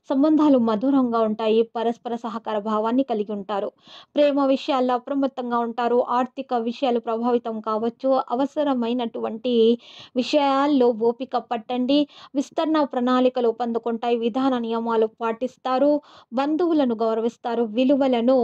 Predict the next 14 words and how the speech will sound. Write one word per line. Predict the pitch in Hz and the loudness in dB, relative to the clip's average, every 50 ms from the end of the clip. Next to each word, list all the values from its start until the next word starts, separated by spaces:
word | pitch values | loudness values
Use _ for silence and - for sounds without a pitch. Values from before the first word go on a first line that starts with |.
| 226 | 0
ప్రోత్సహిస్తారు. | 226 - 240 226 226 226 - 247 233 233 - _ - 240 233 220 247 247 | -2 -2 -4 -4 -4 -2 -2 -4 -4 -4 -4 _ -6 -4 -2 0 0 0
సాంప్రదాయ | - - 262 226 240 254 254 285 277 277 277 262 240 220 | 0 -2 -4 -2 -2 -4 -2 -2 0 0 2 2 0 0
పనుల్లో | - - 226 233 233 226 226 220 | -2 -4 -2 0 2 2 2 2
చేరుతారు. | 220 - - 247 226 220 220 - 233 220 226 | 0 -2 0 0 0 0 -2 -4 -4 -2 0
ఆత్మీయుల | 226 226 226 226 - - 247 233 220 | 0 0 0 -2 -4 -4 -2 -2 -2
సలహాలు | 220 - 233 233 233 240 254 226 214 | -2 -2 -4 -2 -2 0 0 -2 -2
తీసుకుంటారు. | 208 - 214 202 - _ 214 202 202 - 202 196 - - - _ - - - - - - | -2 -4 -6 -6 -6 _ -8 -6 -4 -4 -4 -4 -4 -6 -10 _ -20 -20 -18 -18 -10 -6
అతిథిని | 240 254 233 294 262 285 277 269 | -4 -2 0 2 4 4 4 4
గౌరవిస్తారు. | 233 247 254 247 247 247 247 247 - _ - 262 247 247 262 | 4 2 2 2 2 0 0 -2 -4 _ -4 -2 0 0 0
ప్రయాణం | 269 269 254 240 233 233 233 233 233 233 233 | 0 0 -2 -2 0 0 -2 -2 -2 -4 -4
సాధ్యమే. | - - 233 233 233 214 254 262 247 262 262 | -4 -2 -2 -2 0 0 0 2 4 2 2
తెలివిగా | 254 - 262 254 277 269 285 262 269 254 | 2 0 -2 0 0 0 0 0 0 -2
ముందుకు | 233 226 233 240 240 240 277 269 | -2 -2 0 0 2 2 2 0
సాగాల్సిన | 254 - - 247 233 233 233 269 285 277 - - 269 262 | 0 -2 -2 -4 -2 -2 0 -2 -2 -2 -4 -2 -2 -2